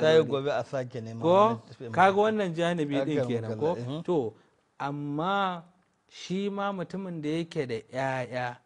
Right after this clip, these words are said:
Speaker 2: to, ba a son ya zamanto ya salwantar musu da, ya
Speaker 1: Ya
Speaker 2: salwantar
Speaker 1: kwashe
Speaker 2: da
Speaker 1: dukiya.
Speaker 2: dukiyar nan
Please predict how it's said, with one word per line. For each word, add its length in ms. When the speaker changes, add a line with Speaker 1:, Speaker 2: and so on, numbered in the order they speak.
Speaker 2:
to, 220
ba 320
a 220
son 360
ya 160
zamanto 800
ya 440
salwantar 960
musu 400
da, 80
ya 260
Speaker 1:
Ya 60
Speaker 2:
salwantar 320
Speaker 1:
kwashe 300
Speaker 2:
da 100
Speaker 1:
dukiya. 320
Speaker 2:
dukiyar 200
nan 380